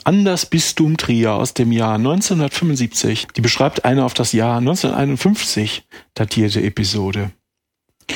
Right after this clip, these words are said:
Kentenich passte sie nach der Messe ab, fragte mich etwas, was er durch die Beichte von mir wusste, und erklärte, ich hätte Strafe verdient. In seinem Sprechzimmer sollte sie das Telefon abnehmen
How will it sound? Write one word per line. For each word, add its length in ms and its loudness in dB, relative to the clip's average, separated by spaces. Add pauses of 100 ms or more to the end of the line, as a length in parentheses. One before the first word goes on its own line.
(260)
Kentenich 560 0 (280)
passte 340 0
sie 120 0
nach 180 0
der 160 0
Messe 300 0
ab, 280 -4 (1000)
fragte 360 -2
mich 240 2
etwas, 460 0 (280)
was 160 2
er 80 6
durch 180 0
die 140 0
Beichte 500 0
von 200 2
mir 180 2
wusste, 540 0 (260)
und 100 0
erklärte, 460 0
ich 200 -2
hätte 260 0
Strafe 420 -2
verdient. 640 -4 (720)
In 60 2
seinem 260 2
Sprechzimmer 960 -2 (320)
sollte 220 4
sie 140 0
das 240 -2
Telefon 480 0
abnehmen 680 0